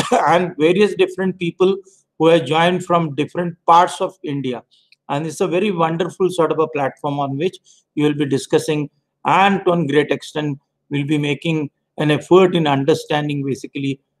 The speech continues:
or in learning basically, the various techniques and tools that are available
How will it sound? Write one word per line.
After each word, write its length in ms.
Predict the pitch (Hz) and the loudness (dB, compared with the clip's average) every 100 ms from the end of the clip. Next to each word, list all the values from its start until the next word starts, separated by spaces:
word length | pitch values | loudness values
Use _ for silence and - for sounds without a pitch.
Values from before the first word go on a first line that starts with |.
| _ - | _ 0
or 160 | 143 | 4
in 180 | 151 151 | 4 4
learning 420 | 143 147 165 170 | 2 2 4 2
basically, 440 | 156 - - 147 147 | 2 0 -4 -8 -6
the 260 | 139 135 123 | -4 -6 0
various 380 | 143 151 160 - | 2 2 0 -2
techniques 480 | 147 135 151 - | -4 -4 -8 -10
and 200 | 160 143 | -8 -6
tools 400 | 180 208 175 170 - | 0 4 4 4 0
that 160 | 143 | 0
are 80 | 143 | 2
available 480 | 139 135 139 143 139 | 2 2 0 0 0